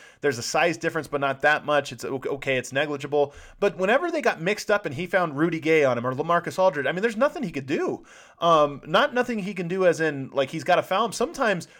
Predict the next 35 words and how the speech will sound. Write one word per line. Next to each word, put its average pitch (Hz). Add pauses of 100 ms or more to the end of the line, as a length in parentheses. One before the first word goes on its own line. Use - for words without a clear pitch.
those 214
guys 240
would 214
just 170
run 165
to 185
the 151
rim, 175
you 151
throw 190
the 170
lob 160
up, 214
and 151
then 151
they 160
would 156
just 151 (260)
lay 160
it 156
in 156
over, 147
over 202
him 139
as 135
if 156
they 151
were 147
playing 151
keep 160
away 147
from 147
a 131
child. 160
And 123